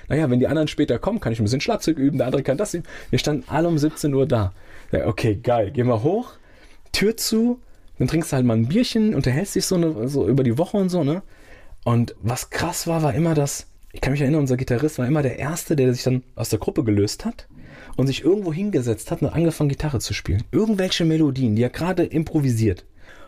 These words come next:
Und du hast dann gemerkt, so, und er hat auch Fehler gemacht. Und du hast aber gemerkt, dass dann so der Schlagzeuger sich langsam rausgelöst hat, sich ans Schlagzeug gesetzt hat, langsam angefangen hat, zu dem, was er gespielt hat, einen Schlagzeugrhythmus zu spielen. Unsere Bassistin hat sich rausgelöst.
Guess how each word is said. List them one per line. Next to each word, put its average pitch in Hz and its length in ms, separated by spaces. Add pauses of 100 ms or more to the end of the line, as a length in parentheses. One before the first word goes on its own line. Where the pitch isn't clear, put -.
(140)
Und 127 100
du 135 60
hast 170 160
dann 190 100
gemerkt, 175 380
so, 160 80
und 143 80
er 120 80
hat 131 100
auch 143 100
Fehler 226 320
gemacht. 90 400 (520)
Und 117 100
du 131 40
hast 170 100
aber 175 160
gemerkt, 160 380
dass 139 100
dann 131 200 (300)
so - 140
der 92 100
Schlagzeuger 151 560
sich 135 140
langsam 123 320
rausgelöst 110 680
hat, 101 120
sich 104 100
ans 92 140
Schlagzeug 160 340
gesetzt 120 280
hat, 117 100
langsam 101 280
angefangen 104 360
hat, 95 160 (360)
zu 110 140
dem, 113 140
was 107 160
er 101 80
gespielt 104 380
hat, 104 80
einen 95 100
Schlagzeugrhythmus 151 720
zu 131 100
spielen. 123 360 (440)
Unsere 104 180
Bassistin 151 460
hat 139 100
sich 135 200
rausgelöst. 123 760